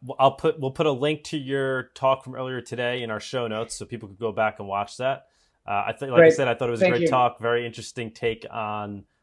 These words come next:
Speaker 1: uh, you know, the forking, uh, situation, and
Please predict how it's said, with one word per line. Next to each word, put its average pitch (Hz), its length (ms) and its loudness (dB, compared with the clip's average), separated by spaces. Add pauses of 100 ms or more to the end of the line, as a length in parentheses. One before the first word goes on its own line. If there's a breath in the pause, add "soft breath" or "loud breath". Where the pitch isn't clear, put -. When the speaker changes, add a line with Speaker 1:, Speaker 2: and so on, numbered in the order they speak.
(160)
Speaker 1:
uh, 98 640 0
you 98 120 -10
know, 95 260 -8 (160)
the - 80 -6
forking, 113 720 -6 (380)
uh, 101 400 0
situation, 101 920 -10
and 95 360 -14